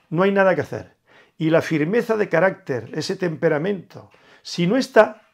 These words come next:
no hay nada que hacer. El adiestrador, ningún adiestrador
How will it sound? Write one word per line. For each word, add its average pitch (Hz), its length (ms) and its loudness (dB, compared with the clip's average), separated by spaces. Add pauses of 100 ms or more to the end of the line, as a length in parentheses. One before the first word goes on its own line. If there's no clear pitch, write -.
(380)
no 170 140 0
hay 254 80 0
nada 269 220 -2
que 262 60 -6
hacer. 254 300 -6 (800)
El 196 140 2
adiestrador, 220 640 4 (120)
ningún 220 480 2
adiestrador 226 760 2